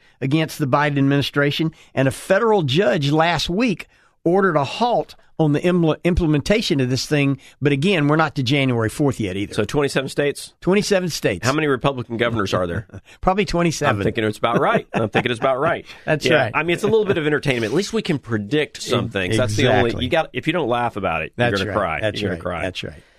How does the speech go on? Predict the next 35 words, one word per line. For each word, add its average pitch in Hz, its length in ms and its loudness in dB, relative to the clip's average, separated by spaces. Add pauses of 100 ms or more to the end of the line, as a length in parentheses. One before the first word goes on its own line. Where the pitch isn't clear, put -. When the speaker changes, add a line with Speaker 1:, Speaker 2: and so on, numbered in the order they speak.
Speaker 2:
So - 160 0
United 139 560 0
Health 135 300 -2
Groups, 117 280 0
Speaker 1:
Mm-hmm. 147 60 2
Speaker 2:
we 165 80 4
got, 156 140 -2
we 160 120 -2
talk 165 180 0
about 131 180 -2
United 104 460 -2
a 80 80 -4
lot. 90 440 -2 (120)
Speaker 1:
Yeah. - 180 -16
Speaker 2:
So 120 140 -2
they 160 180 -2
just 165 340 -4 (100)
sued 131 520 -4
Team 180 400 -4
Health 127 340 -2
on 85 180 -4
Wednesday, 78 500 -6
Speaker 1:
Yes. - 380 -4
Speaker 2:
alleging 131 440 0
that 120 140 0
the - 80 -4
private 127 280 -2
equity-owned 117 640 0
group 117 280 -6
of 95 120 -2
emergency 117 440 -2
room 101 200 -2
providers 92 640 -4 (220)
deliberately 135 800 -2
and 104 260 -2